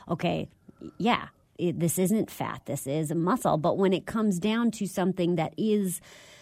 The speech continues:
how you feel, it calls into these questions of, like,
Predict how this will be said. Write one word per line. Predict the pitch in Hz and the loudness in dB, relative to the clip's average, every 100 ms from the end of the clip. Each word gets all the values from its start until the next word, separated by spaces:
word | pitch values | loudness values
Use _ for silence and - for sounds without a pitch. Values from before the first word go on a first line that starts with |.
| - - | -20 -16
how | - 196 208 | -4 2 4
you | 220 185 190 185 | 4 4 2 2
feel, | - - 330 277 196 | -2 6 8 10 8
it | 180 190 | 6 2
calls | - 233 233 214 196 | -2 2 4 4 0
into | 190 254 247 - 214 196 | 4 6 4 4 2 4
these | 170 185 - | 4 2 0
questions | - 311 - - 170 175 | 2 2 2 0 2 4
of, | 156 170 | 2 2
like, | 180 175 | 2 0